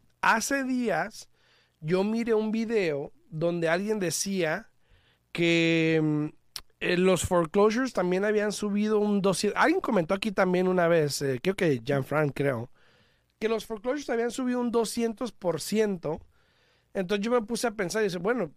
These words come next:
comparado a los años anteriores, los últimos dos años que no había foreclosures,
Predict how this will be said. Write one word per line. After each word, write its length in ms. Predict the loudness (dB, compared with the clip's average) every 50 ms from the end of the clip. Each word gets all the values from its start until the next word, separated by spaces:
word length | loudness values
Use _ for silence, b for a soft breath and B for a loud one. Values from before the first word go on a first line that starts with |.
| _ _ _ _ -4
comparado 800 | -2 -2 -2 0 0 2 2 4 4 2 2 2 0 0 -2 -6 _
a 140 | -2 -2 0
los 220 | 0 0 -2 -2
años 260 | -2 -2 -2 -2 0 -2
anteriores, 420 | -2 -2 0 -2 0 0 2 2
los 140 | 0 0 0
últimos 320 | -2 -2 0 -2 -2 0 0
dos 160 | -2 -2 -2
años 220 | -2 -2 -2 -4 -4
que 160 | -4 -4 -2
no 280 | 0 2 2 2 2 2
había 340 | 2 2 2 2 2 0 -2
foreclosures, 960 | -2 -2 -2 -2 -2 -4 -6 -4 -2 -2 -2 -2 -4 -6 -6 -6 -8 -10 -12